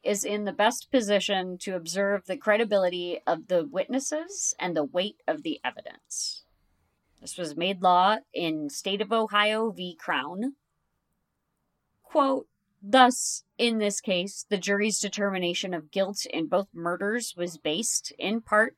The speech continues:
on statements made by Bradley, which was, upon our independent review of the record, competent and credible evidence of his involvement,"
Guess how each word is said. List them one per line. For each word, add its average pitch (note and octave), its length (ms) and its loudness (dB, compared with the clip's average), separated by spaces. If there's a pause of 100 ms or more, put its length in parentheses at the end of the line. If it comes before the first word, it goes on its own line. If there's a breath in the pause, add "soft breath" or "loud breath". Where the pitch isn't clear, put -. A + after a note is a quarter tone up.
on F3+ 160 -2
statements F#3 640 -8
made F3 260 -6
by E3+ 180 2
Bradley, E3 640 -2 (460)
which G3 240 -2
was, G3 300 6
upon G#3 400 2
our F#3 120 4
independent F3 600 -2
review E3+ 460 -2
of D#3+ 140 0
the D#3+ 100 -6
record, G3+ 460 0 (260 soft breath)
competent B3+ 640 4
and E4+ 180 -2
credible G#3 460 2
evidence F3 480 0
of E3 140 -4
his D#3 200 -4
involvement," C#3+ 560 -2